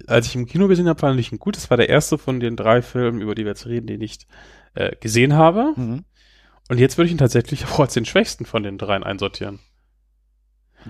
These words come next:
Speaker 2: Wär ich dabei, ja.
Speaker 1: Ähm, es, es geht schon damit los, dass irgendwie bei The Dirt zum Beispiel tatsächlich in meiner Ansicht nach ist es viel schöner, weil's halt nicht nur ein Fokus auf eine Person ist.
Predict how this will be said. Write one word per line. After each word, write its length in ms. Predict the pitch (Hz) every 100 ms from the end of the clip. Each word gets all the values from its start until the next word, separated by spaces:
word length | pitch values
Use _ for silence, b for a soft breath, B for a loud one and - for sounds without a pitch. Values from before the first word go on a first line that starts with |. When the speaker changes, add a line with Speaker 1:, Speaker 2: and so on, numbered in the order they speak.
| 87
Speaker 2:
Wär 100 | 98
ich 60 | 104
dabei, 420 | 120 - 85 82 - _
ja. 140 | 78 - _ _
Speaker 1:
Ähm, 220 | 113 113 107
es, 300 | 110 - -
es 120 | 117
geht 140 | 160
schon 140 | 160 139
damit 260 | 135 131
los, 260 | 127 147 -
dass 340 | 123 - - _
irgendwie 600 | 127 127 131 127 127 127 - _ _ _ _ _ _ _ _ _ -
bei 120 | 117
The 140 | 120 117
Dirt 220 | 123 135
zum 180 | 156 123
Beispiel 260 | 127 -
tatsächlich 540 | 135 123 120 - 139 -
in 80 | 113
meiner 560 | 113 120 - - - - - -
Ansicht 300 | 120 135 135
nach 300 | 127 127 - B B B B
ist 100 | -
es 120 | 120 -
viel 240 | - 135
schöner, 380 | - 127 139 120
weil's 220 | 123 -
halt 180 | 123 -
nicht 360 | 120 123 -
nur 200 | 135 131 120
ein 100 | 120
Fokus 320 | - - 135
auf 140 | 123
eine 180 | 120 123
Person 340 | - 120 143 135
ist. 240 | - -